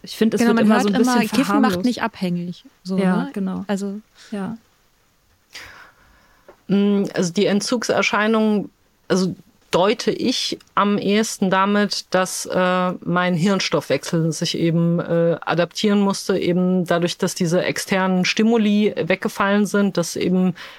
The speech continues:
Speaker 3: ich kein Dopamin mehr von mir aus, also ich weiß jetzt nicht genau, ob das so ist. Ich, mit meinem mangelhaften irgendwie Wissen theoretisiere ich mir das mal so herbei. Ich war auf jeden Fall die ganze Zeit traurig und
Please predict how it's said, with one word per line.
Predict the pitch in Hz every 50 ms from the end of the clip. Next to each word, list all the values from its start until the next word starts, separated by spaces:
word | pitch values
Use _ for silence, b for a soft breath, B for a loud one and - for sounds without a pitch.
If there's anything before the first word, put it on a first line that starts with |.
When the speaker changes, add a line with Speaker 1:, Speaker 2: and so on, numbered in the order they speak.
| B B _ -
Speaker 3:
ich | - - - - - - - - -
kein | - 196 170 175 185 175 160
Dopamin | 185 175 - 208 202 208 220 220 214 190
mehr | 175 170 170 175
von | - - 190 185 180
mir | 185 190 175 -
aus, | - 180 -
also | - 170 170 190 - - - -
ich | - 180 - -
weiß | 185 175 175 -
jetzt | 165 - -
nicht | 156 - -
genau, | 165 160 151 139 139
ob | - -
das | 101 - -
so | - -
ist. | - - - -
Ich, | - - - - -
mit | - - 185 190 180 175
meinem | 196 175 160 165 170 170 175 170
mangelhaften | 165 165 180 180 175 165 170 180 - - - 170
irgendwie | 147 160 165 165 160 160 165 165 160 160
Wissen | 160 156 156 180 175 - 196 180 175 175 170 - - _ _ _ _ - - - - _ _ _ _
theoretisiere | - - 202 190 180 165 - 185 - - 190 175 147 143 175 202 - 180 -
ich | 165 - -
mir | 170 156
das | 156 165 - -
mal | 175 160 151
so | - 165
herbei. | 156 170 165 - 170 170 185 196 202 B B B B B B B B B B B
Ich | - - - 190
war | 170 160 -
auf | 143 156 -
jeden | - 190 180 185 180
Fall | - - 175 165 165
die | 151 156 143
ganze | - 165 160 170 170 170 160 - - 175 165
Zeit | - - 180 160 160 165 - - -
traurig | - - 175 165 175 185 190 190 185 185 185 - - -
und | - 170 170 170 170 160 -